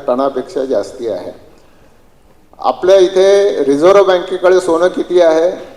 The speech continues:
आठशे टन आहे. अमेरिकेच्या फेडरल बँकेकडे सोनं किती आहे? एक हजार टन आहे. आणि, अ, शे-, अ,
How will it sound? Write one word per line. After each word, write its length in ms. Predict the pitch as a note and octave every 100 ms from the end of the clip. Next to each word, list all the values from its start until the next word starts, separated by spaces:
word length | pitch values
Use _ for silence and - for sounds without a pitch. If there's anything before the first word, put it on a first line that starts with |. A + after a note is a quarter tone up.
| - -
आठशे 380 | B2+ B2 - D#3+
टन 280 | D#3 C#3+ C#3
आहे. 500 | A2 G#2 F#2+ - - - _ _ _
अमेरिकेच्या 680 | - D3+ F3 F3 F3 F3 F3
फेडरल 440 | E3+ C#3 C#3 F3
बँकेकडे 560 | E3+ D#3+ D#3+ F3 E3 E3
सोनं 280 | D#3+ D3+ D#3
किती 340 | D#3 D3 D3+
आहे? 380 | D3+ F3+ - C#3
एक 160 | D3 B2+
हजार 280 | B2+ C#3 C3 C3+
टन 180 | B2+
आहे. 420 | A2+ G#2 G#2 F#2+ - _ _ _ _ -
आणि, 520 | A#2 D3 D#3+ D#3 -
अ, 300 | C#3+ C3 B2+
शे-, 240 | - C3+ B2
अ, 280 | A#2 A2